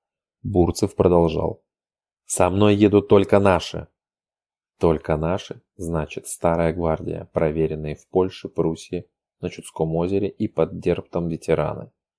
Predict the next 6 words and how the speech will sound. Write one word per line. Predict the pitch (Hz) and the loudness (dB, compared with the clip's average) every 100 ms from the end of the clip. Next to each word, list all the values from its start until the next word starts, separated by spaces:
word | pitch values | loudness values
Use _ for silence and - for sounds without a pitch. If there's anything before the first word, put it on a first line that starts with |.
| _ _ _ _ _ _ _ - | _ _ _ _ _ _ _ -4
Надёжный | 95 120 127 98 | 4 4 4 0
костяк | 90 87 - 80 78 - _ _ _ | 0 -2 0 -2 -2 -10 _ _ _
всей | - - 101 | -6 2 4
его | 82 78 | 4 2
полутысячной | - 82 82 - 101 - - 80 78 | 2 2 2 -2 -8 -8 -10 -6 -6
дружины. | 82 82 78 76 110 | -4 -6 -8 -10 -14